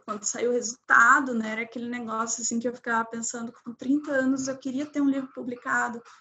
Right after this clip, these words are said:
com trinta anos, por favor. E daí, com trinta anos, né, eu consegui publicar, assim, né, que foi em dois mil e dezoito.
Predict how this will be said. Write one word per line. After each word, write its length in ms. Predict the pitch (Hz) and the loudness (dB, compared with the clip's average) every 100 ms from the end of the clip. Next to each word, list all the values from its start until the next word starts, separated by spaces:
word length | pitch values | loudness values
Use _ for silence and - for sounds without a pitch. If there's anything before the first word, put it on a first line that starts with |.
| _ 285 | _ -4
com 100 | 277 | 0
trinta 320 | 294 294 294 | 2 4 2
anos, 560 | 269 269 277 269 269 | 2 2 2 2 -2
por 120 | - - - | -12 -10 -4
favor. 500 | 277 247 247 240 233 _ _ | -4 -2 -2 -4 -8 _ _
E 120 | 233 | -6
daí, 260 | 240 226 226 | -2 0 4
com 160 | 285 254 | 4 4
trinta 420 | 247 - 226 254 | 2 0 2 4
anos, 460 | 233 220 226 247 | 4 4 2 0
né, 200 | 214 220 | -2 0
eu 200 | 220 220 220 - | 0 0 -2 0
consegui 680 | 214 214 226 208 214 208 - _ _ _ _ - | -4 -4 -6 -4 -2 -4 -6 _ _ _ _ -4
publicar, 720 | 226 220 233 - 247 214 202 | -4 -2 -6 0 6 6 4
assim, 320 | 185 - 190 | 0 -6 -6
né, 140 | 175 175 | -6 -8
que 120 | 175 | -10
foi 420 | - 196 190 185 - 185 175 175 | -8 -4 -2 -4 -10 -12 -8 0
em 180 | 208 202 | 0 2
dois 220 | 202 202 | 2 0
mil 120 | 202 | -2
e 40 | |
dezoito. 480 | 214 214 202 190 170 | -2 -2 -4 -4 -6